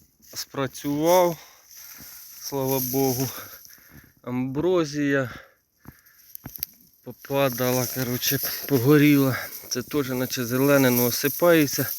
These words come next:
Єдине, що для лободи потрібно більше часу. Придавило її, але не зовсім. Ще б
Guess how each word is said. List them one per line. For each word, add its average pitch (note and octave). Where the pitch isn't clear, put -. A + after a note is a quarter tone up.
Єдине, C3+
що C3+
для C3
лободи C#3
потрібно C#3
більше C3+
часу. A2+
Придавило C#3
її, B2+
але C3
не A#2+
зовсім. A#2+
Ще -
б A2+